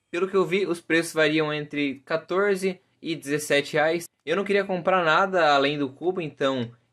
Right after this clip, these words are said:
eu co-, tive que comprar só o cubo e ele saiu por quinze reais. Então, pros padrões da Rubix e também, e também pelo preço das coisas no Brasil,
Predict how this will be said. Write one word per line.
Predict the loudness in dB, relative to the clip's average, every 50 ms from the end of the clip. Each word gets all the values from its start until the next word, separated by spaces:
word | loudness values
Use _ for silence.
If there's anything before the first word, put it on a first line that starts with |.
| _
eu | -8 -8 -6
co-, | -4 -4 -4
tive | -2 -2 -4 -6
que | -6
comprar | -6 -4 -2 0 0 0
só | 0 0 0
o | 0 0
cubo | -2 -4 -4 0 0 0 -2 -2 -6 -8
e | -4 -4
ele | -2 -2 -2 -4
saiu | -2 -2 -2 -2
por | -2 -6 -10 -14 -14 _
quinze | _ -12 -10 -8 -6 -4
reais. | -2 0 0 -2 -2 -6 -14 -20 -20 _ _ _ _ _
Então, | -20 -10 -4 0 0 0 0
pros | 0 -2 -4 -2
padrões | 0 0 0 2 2 2 2 0 -2 -2
da | 0 0 0
Rubix | 2 0 -2 -2 -2 -4 -6 -8 -14 -14 -14
e | -8
também, | -4 -4 -2 -2 -2 -4 -6 -10 _ _ _ _
e | -20 -8 -2
também | 0 0 0 0 0
pelo | 0 0 0 0 0
preço | 2 0 0 0 0
das | -2 -2 -2
coisas | -2 -2 -2 -2 -4
no | -6
Brasil, | -2 0 0 0 0 0 -4 -6 -6 -8